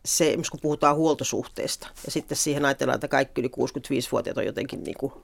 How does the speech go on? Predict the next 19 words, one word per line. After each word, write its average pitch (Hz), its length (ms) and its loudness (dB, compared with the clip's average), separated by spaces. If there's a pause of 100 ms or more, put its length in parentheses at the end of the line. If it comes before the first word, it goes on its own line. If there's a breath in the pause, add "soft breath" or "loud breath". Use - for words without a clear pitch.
(120)
huollettavia. 127 680 4
Eihän 170 120 2
se - 80 -2
pidä 170 180 4
paikkaansa. - 500 -4
Nehän 180 220 0
on 175 120 2
hyvin 220 240 4
aktiivisia - 480 -2
yhteiskunnan - 520 -4
jäseniä. - 260 -2
Ne 165 60 0
maksaa 165 300 0
ensinnäkin - 360 -8
veroja, 165 360 2 (840 loud breath)
aika - 160 0
paljonkin 165 460 4
itse 190 220 4
asiassa, 185 420 4